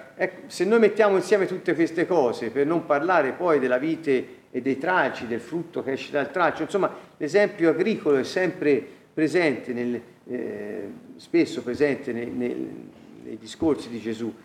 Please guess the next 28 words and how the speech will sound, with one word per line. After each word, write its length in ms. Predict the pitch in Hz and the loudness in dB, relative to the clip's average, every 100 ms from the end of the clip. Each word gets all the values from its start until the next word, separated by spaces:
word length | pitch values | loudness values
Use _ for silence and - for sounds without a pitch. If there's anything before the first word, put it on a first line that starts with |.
| - _ - - _ _ _ _ - | -20 _ -20 -20 _ _ _ _ -12
eh, 440 | 55 - - - - | -8 -8 -10 -14 -2
perché 1080 | 202 202 254 254 170 - - 143 139 139 151 | 0 0 -2 0 0 -2 -10 -14 -16 -18 -12
ricordo 680 | 120 143 139 160 160 135 113 | -4 -4 -2 -2 -2 -2 -4
che 100 | 117 | -2
all'inizio 720 | 143 143 165 - 135 113 107 - | 0 2 0 -2 -4 -4 -6 -8
Dio 240 | 139 143 | -4 -2
mise 220 | 123 110 127 | -2 -2 -2
l'uomo 360 | 143 147 127 | 2 2 2
in 60 | 127 | -4
un 80 | 131 | -4
giardino 540 | 170 127 127 147 123 | -6 -4 -2 -2 -2
e 80 | 110 | -6
disse: 380 | 120 - 120 113 | -10 -10 -10 -8
"Coltiva 480 | 113 - 147 113 | -8 -8 -8 -6
e 100 | 110 | -6
custodisci", 640 | - - 117 120 120 - 107 | -8 -16 -12 -10 -10 -14 -20
insomma, 440 | - 107 101 101 | -18 -18 -16 -12
ecco, 320 | 123 - 104 - | -12 -10 -12 -8
è 40 | |
molto 320 | 127 143 147 | -4 -4 -4
attinente 600 | 127 - 147 127 110 - | -8 -6 -4 -4 -4 -10
allo 140 | 110 - | -14 -14
scopo 440 | - 151 123 131 | -8 -4 -4 -2
dell'uomo 440 | 139 127 117 113 | -2 -2 -2 -4
in 100 | 113 | -6
relazione 580 | 120 127 - 120 113 113 - | -4 -6 -6 -8 -8 -8 -8
alla 220 | 113 107 | -6 -6
creazione 600 | 113 123 - 160 123 | -6 -6 -6 -6 -4